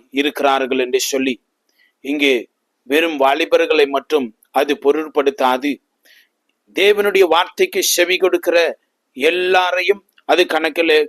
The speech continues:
கொண்டுள்ளது என்பதை நாம் விளங்கி கொள்ள வேண்டும். தேவனுடைய வார்த்தையிலே நிலைத்திருக்கிற-, வருகள் பலங்கொள்ளவர்களாய் இருக்கிறார்கள். தேவனுடைய வார்த்தையிலே நிலை கொண்டிருக்கிறவர்கள், நிலைத்திருக்கிறவர்கள்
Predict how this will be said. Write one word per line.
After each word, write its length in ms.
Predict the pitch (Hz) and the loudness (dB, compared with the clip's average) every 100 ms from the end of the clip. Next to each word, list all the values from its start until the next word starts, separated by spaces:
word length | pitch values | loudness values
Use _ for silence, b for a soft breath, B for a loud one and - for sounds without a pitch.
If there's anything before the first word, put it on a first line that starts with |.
| - | -2
கொண்டுள்ளது 720 | 160 156 156 156 143 147 139 | -2 2 2 2 2 0 -2
என்பதை 380 | - 151 151 147 | -6 -2 0 2
நாம் 180 | 143 135 | 0 0
விளங்கி 360 | 135 143 147 151 | 0 0 -2 -4
கொள்ள 240 | 143 135 | -2 -2
வேண்டும். 400 | 127 127 127 127 _ _ _ _ _ _ _ - | -2 -2 -4 -6 _ _ _ _ _ _ _ -4
தேவனுடைய 500 | 143 156 156 156 147 | -2 0 0 2 2
வார்த்தையிலே 640 | 139 156 - 156 151 143 110 _ _ _ _ _ _ _ | 2 0 -2 -2 2 2 0 _ _ _ _ _ _ _
நிலைத்திருக்கிற-, 920 | - 143 185 202 196 180 175 170 143 113 _ | -6 0 0 0 0 0 2 2 2 -2 _
வருகள் 440 | 139 147 147 123 - _ _ 113 | 0 0 0 -2 -8 _ _ -2
பலங்கொள்ளவர்களாய் 840 | 139 160 151 156 156 151 143 139 | -2 -2 0 2 4 4 2 0
இருக்கிறார்கள். 680 | 135 135 139 131 127 151 190 _ _ _ _ _ _ _ _ _ _ _ _ - | -4 -2 0 0 0 -2 -4 _ _ _ _ _ _ _ _ _ _ _ _ -2
தேவனுடைய 640 | 170 202 202 185 180 151 - _ _ _ 110 | 2 2 2 2 2 2 -2 _ _ _ -2
வார்த்தையிலே 760 | 135 160 - 185 170 170 165 135 _ _ _ _ _ _ _ | 0 0 0 0 4 4 4 0 _ _ _ _ _ _ _
நிலை 380 | 123 156 196 208 | -4 2 2 2
கொண்டிருக்கிறவர்கள், 840 | 185 175 175 180 165 156 151 147 | 0 2 0 2 2 4 2 0
நிலைத்திருக்கிறவர்கள் 1160 | 123 147 196 190 - 190 - 170 156 151 139 117 | 0 0 0 0 0 2 2 2 2 2 0 -2